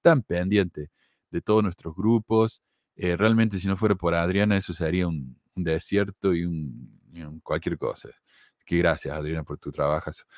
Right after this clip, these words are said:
Eh, sí, te va a parecer, digo, "Che, ya me lo han dicho". Eh, "Buenos días, Manuel", dice Frank. Silvia, hola, Silvia, <laughs> gracias, Manuel.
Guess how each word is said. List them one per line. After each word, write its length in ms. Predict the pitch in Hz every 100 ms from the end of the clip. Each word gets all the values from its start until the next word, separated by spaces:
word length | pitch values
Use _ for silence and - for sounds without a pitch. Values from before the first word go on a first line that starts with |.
| - - - _
Eh, 920 | 107 107 107 104 104 104 101 101 104 101
sí, 200 | 113 107
te 80 |
va 80 | 104
a 20 |
parecer, 340 | 101 92 - 92
digo, 180 | 92 92
"Che, 220 | - 98
ya 100 | 95
me 80 | 92
lo 80 | 87
han 60 |
dicho". 240 | 82 - - _ _ _
Eh, 440 | 117 113 110 107 104
"Buenos 280 | 127 143 143
días, 200 | 160 147
Manuel", 360 | 131 147 147
dice 220 | 143 -
Frank. 580 | 120 - 175 175 170 147
Silvia, 760 | - - 160 175 151 139 120 107
hola, 180 | 113
Silvia, 280 | 104 113 117
<laughs> 320 | - 127 113
gracias, 280 | 123 101 104
Manuel. 480 | 101 98 110 120 131